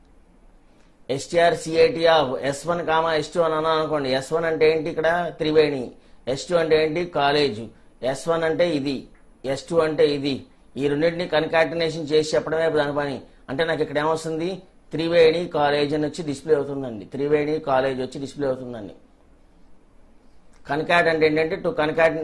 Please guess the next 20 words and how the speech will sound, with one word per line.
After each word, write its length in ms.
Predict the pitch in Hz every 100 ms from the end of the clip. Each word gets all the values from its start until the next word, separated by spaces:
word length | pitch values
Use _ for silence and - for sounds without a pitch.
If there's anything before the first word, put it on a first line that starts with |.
| -
to 60 | 165 156
combine 340 | 156 165 175 175
two 100 | 190 175
strings, 260 | 185 131 135 135
రెండు 160 | 151 151
స్ట్రింగ్స్ని 320 | 170 165 185 156
combine 300 | 160 170 165
చేసి 140 | 165 156
చెప్పడమే 280 | 151 147 160 151
దాని 140 | 147 143
పని. 120 | 135 127
ఆ 20 | 131
రెండు 160 | 147 151
strings 220 | 170 160
ఎవరు, 140 | 165 175 160
త్రివేణి 340 | 151 147 170 180
collage, 340 | 131 120 98 - - - - - -
ఆ 20 | 135 143
రెండు 160 | 160 175
strings 240 | 180 160